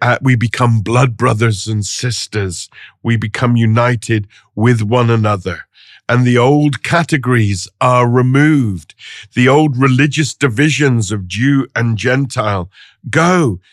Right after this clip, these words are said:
There is only now the new people of God.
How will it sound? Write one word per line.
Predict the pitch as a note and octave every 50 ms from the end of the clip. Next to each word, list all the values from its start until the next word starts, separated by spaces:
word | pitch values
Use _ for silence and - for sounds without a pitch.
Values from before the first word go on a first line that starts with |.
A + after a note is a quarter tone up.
| _ _ -
There | B2 B2+ C3
is | A#2+ G#2+
only | C#3+ C#3+ D3+ D3+ D3 C#3+
now | C3+ C3+ C#3 C#3 C#3 C3+ C3
the | A#2 G#2+ B2+ B2
new | B2 B2 B2 C#3 D#3 E3+ F3 F3 D#3+ - - _ _ _
people | - - D3+ C3 - C3+ C3+
of | B2+ A#2 G#2+
God. | - B2+ B2 A#2+ A2 F#2+